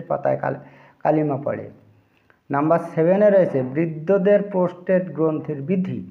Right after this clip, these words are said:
নাম্বার এইটে রয়েছে চোখের পাতায় বারবার আঞ্জনি হয়। আঞ্জনি তো ভালো ঔষধ, অনেকেরই জানা আছে। নাম্বার নাইনে রয়েছে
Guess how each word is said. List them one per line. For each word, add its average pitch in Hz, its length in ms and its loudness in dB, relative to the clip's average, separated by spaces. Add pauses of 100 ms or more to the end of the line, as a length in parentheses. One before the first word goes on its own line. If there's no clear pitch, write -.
(440)
নাম্বার 147 320 2
এইটে 185 340 4
রয়েছে 156 320 0
চোখের 180 440 0
পাতায় 170 380 2
বারবার 156 460 4
আঞ্জনি 127 460 -2
হয়। 117 260 -6
আঞ্জনি 143 420 -2
তো 151 160 -4
ভালো 143 380 2
ঔষধ, 156 320 -2
অনেকেরই 143 440 -4
জানা 135 260 2
আছে। 151 300 0 (720)
নাম্বার 143 300 2
নাইনে 170 520 4
রয়েছে 127 600 -2